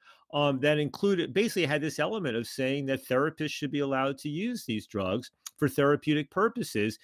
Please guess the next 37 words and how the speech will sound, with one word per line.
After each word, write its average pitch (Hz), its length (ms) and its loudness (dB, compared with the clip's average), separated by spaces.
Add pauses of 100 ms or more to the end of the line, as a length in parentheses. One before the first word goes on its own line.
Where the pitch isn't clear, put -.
(280)
and 165 160 2
not 226 160 4
necessarily 214 680 2
in 180 80 2
a 170 80 2
total 185 320 2
medical 170 420 0
environment, 160 540 0
you 120 80 -2
know, 123 100 2
opening 147 300 0
it 151 80 2
up 175 160 -2
a 165 60 -2
bit. 90 280 -2 (300)
So - 120 0
now 202 220 6
we're 220 120 6
gonna 180 180 0
see 147 160 -2
Colorado's 131 680 2
gonna 143 180 -2
have 139 180 2
an 139 80 0
initiative 143 440 -2
on 143 140 0
the 143 60 -2
ballot, 139 560 2
um, 131 260 -2
coming 143 300 0
up, 135 100 0
I 135 100 0
think, 139 240 -6 (120)
this, - 360 -6
uh, 120 440 2
this 131 240 -2
year. 165 400 2